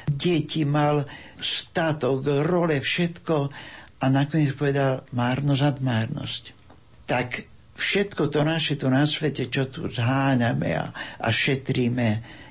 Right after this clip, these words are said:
je márnosť nad márnosť. Ale s básnikom Rufusom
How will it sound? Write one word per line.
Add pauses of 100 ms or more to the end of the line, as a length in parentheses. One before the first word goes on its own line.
je
márnosť
nad
márnosť. (200)
Ale (240)
s
básnikom
Rufusom